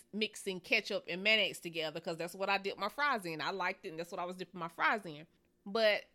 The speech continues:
I'm not weird. Just because I like ke-, just because I was mixing ketchup and mayonnaise together to eat my French, dip my French fries in, doesn't make me weird, because there's no two human beings on this earth that are alike.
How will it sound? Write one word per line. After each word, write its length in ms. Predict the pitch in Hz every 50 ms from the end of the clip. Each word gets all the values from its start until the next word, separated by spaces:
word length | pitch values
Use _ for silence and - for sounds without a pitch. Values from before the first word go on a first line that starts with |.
| _ -
I'm 220 | - - 254 247
not 300 | 247 277 311 262 - -
weird. 440 | 208 196 180 175 160 156 151 127 170
Just 200 | 190 262 330 339
because 260 | 330 330 339 294 254
I 100 | 262 254
like 240 | 254 247 233 180 -
ke-, 240 | - - - - 190
just 180 | 208 240 262 -
because 300 | 254 240 277 214 220 - -
I 140 | - 202 220
was 220 | 214 208 202 190
mixing 380 | 190 208 220 202 214 - 185 190
ketchup 300 | - 233 214 - 214 196
and 140 | 185 185 190
mayonnaise 320 | 220 269 262 226 214 -
together 340 | - 202 196 196 190 180 180
to 200 | 175 180 - -
eat 220 | 214 226 208 -
my 140 | 208 185 175 - -
French, 200 | 262 285 262 240 - - 185
dip 160 | 214 208 185
my 100 | 196 180
French 260 | - - 262 185 -
fries 280 | - 202 180 180 185 185
in, 160 | 180 180 185
doesn't 300 | 220 247 247 214 180 208
make 220 | 226 226 - -
me 140 | 202 196 185
weird, 560 | 190 190 226 247 233 190 165 139 82 - - _ _ _ _ -
because 500 | 190 220 - - - 196 185 160 180 175 - - _ _ _ _ _ _ _ _
there's 240 | 196 240 233 226 208
no 200 | 226 240 269 277
two 380 | 277 - - 294 294 294 285 247 - - -
human 280 | - 262 269 262 247 240
beings 300 | 196 247 247 247 233 226 -
on 140 | 208 220 208
this 200 | 208 202 - -
earth 160 | 190 233 233 214 190
that 140 | 190 180 170
are 140 | 175 165
alike. 580 | 165 160 170 180 175 165 143 95 - - -